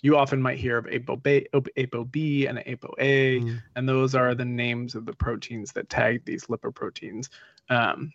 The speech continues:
Speaker 1: but the things that are really linked are V L D L and L D L levels. As V L D L,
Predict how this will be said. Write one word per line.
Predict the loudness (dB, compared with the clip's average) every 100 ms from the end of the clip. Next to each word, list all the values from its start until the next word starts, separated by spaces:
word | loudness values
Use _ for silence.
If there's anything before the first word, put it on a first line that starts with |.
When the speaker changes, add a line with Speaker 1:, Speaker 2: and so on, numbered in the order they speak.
| _ 2
Speaker 1:
but | 2 4
the | 4 6
things | 6 4
that | 4 2
are | 2
really | 0 -2 -4
linked | -4 -4 -4 -6 -2
are | 0 0 -4 -6
V | 0 2 2
L | 0
D | -2 -2
L | 0 -2
and | -4 -2
L | -2 -2
D | -2
L | -2
levels. | 0 -2 -2 -6 -4
As | -6 2
V | 4
L | 6 6
D | 4 6
L, | 6 4